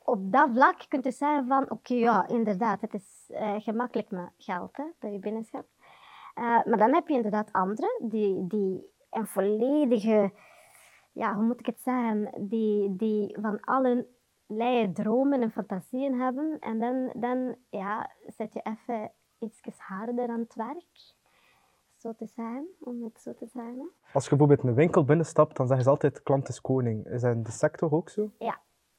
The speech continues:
Speaker 1: klant is koning. Maar, ehm, natuurlijk, je bepaalt zelf waar je grij-, grenzen liggen, hè.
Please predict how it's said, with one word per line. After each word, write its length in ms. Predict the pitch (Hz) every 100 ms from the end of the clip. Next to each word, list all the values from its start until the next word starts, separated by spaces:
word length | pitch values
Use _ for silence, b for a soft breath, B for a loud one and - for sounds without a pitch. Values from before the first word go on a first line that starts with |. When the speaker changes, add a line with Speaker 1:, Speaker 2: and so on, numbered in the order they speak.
| _
Speaker 1:
klant 320 | - 220 220
is 160 | 208
koning. 540 | - 202 175 180 - 220
Maar, 380 | 214 247 330 - _ _
ehm, 680 | 247 247 247 240 240 240 240 B B
natuurlijk, 600 | - 254 339 370 403 392 - _ _
je 120 | 285
bepaalt 380 | 269 262 269 247
zelf 380 | - 269 311 302
waar 140 | 262
je 80 | 226
grij-, 360 | - 233 233 -
grenzen 500 | - 247 247 233 208
liggen, 260 | 196 190 208
hè. 140 | 359